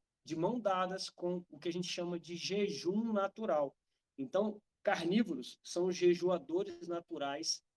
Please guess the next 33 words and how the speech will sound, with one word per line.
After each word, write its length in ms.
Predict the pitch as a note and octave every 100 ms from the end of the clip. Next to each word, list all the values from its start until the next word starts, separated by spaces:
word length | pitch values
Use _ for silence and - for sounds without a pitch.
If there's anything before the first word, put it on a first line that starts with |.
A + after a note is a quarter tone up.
| _ _ _ _
é, 420 | B2+ C3 C3 B2+ -
de 100 | D3+
forma 680 | D#3+ D#3 D#3+ E3+ E3+ E3 C3 _ _ _ _ _ _ _
automática. 840 | D3 E3+ F3+ G3 D#3+ D3 - - - _
Por 160 | F#3+ F#3+
quê? 240 | C#3 A2+
À 120 | B2 C3+
medida 400 | D#3+ F#3 G3+ G#3+
que 80 |
você 260 | G3+ G3+ F#3
entrega 460 | F#3+ - C#3 C3 C#3
muito 580 | C3+ D3 G3+ C#4 -
nutriente 640 | G3+ F#3 F3 E3+ C3 B2 -
pro 100 | -
seu 160 | F#3+
corpo, 300 | F#3 F3 G#3+ - _ _ _ _ _ _ _ _ -
na 240 | F3 A#3
se-, 240 | B3+ A3+ G#3
em 60 |
seguida 560 | A3+ - G3 F3 G3 G#3+
você 580 | G#3+ G#3+ - G3+ G3+ - - _
fica 280 | - G#3 G#3+
bastante 600 | G3+ F3+ F#3 - D#3+ -
tempo 200 | E3 D#3
sem 180 | - F3
comer. 360 | B3+ A3+ - - _ _ _ _ _
E 80 | C#3+
quando 200 | D3+ C#3+
a 40 |
gente 180 | C#3 C#3
fica 220 | B2+ C#3
sem 180 | - D3
comer, 400 | D3 G#3 F#3+ G#3+